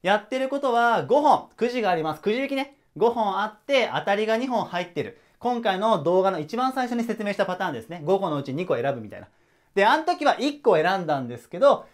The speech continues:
えー、このくじをまた同時に。いいね。同時に二本引くとき、二本とも当たりを引く確率を考えていきます。で、これも全部で五本あるので、そのくじ引きに名前をつけます。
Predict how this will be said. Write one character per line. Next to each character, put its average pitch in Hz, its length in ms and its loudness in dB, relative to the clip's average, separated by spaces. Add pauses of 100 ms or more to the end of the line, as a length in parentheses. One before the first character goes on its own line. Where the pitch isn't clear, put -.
え 147 160 4
ー、 147 80 2
こ 190 120 -2
の 202 120 -2
く 208 180 -2
じ 160 120 -6
を 226 60 0
ま 185 100 0
た 180 140 0
同 220 520 6
時 185 160 -4
に。 190 180 -6 (420)
い 131 40 -10
い 123 40 -8
ね。 151 200 -12
同 240 560 2
時 262 180 -2
に 269 400 -2 (1300)
二 220 160 2
本 226 280 2 (540)
引 202 100 -4
く 208 160 -4
と 214 160 -4
き、 240 340 -6 (120)
二 151 140 -6
本 190 280 -4
と 202 140 -4
も 254 180 2
当 151 100 -2
た 156 140 -4
り 156 120 -4
を 156 60 -2
引 147 60 -10
く - 140 -20
確 156 220 -8
率 147 220 -4
を 285 80 0
考 180 120 -8 (180)
え 127 120 -4
て 107 80 -14
い 98 60 -14
き 98 100 -18
ま 85 100 -16
す。 - 140 -20 (380)
で、 190 100 0
こ 226 120 -2
れ 262 80 0
も 285 440 2
全 311 320 0
部 208 100 -4
で 147 140 -6
五 269 180 2
本 240 260 2 (100)
あ 196 140 2
る 208 100 -2
の 165 140 -4
で、 185 160 -2
そ 202 140 -6
の 254 140 0
く 220 160 -4
じ 254 120 -2
引 269 160 -2
き 269 140 -2
に 269 320 0 (120)
名 160 180 0
前 254 220 2
を 254 60 0
つ 240 100 -10
け 226 100 0
ま 185 140 -2
す。 - 180 -18